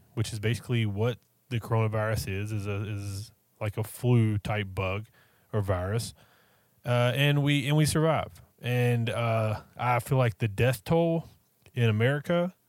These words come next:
and the cases in America are, uh, do not justify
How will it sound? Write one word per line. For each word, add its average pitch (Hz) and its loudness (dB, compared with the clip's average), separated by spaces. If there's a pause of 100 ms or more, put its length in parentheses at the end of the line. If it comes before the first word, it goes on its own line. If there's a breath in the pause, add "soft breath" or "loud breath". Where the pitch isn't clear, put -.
(320)
and 113 -6
the 101 -10
cases 123 -4
in 135 -8
America 139 -2 (840 soft breath)
are, 120 4
uh, 113 0
do 120 4
not 127 2
justify 117 0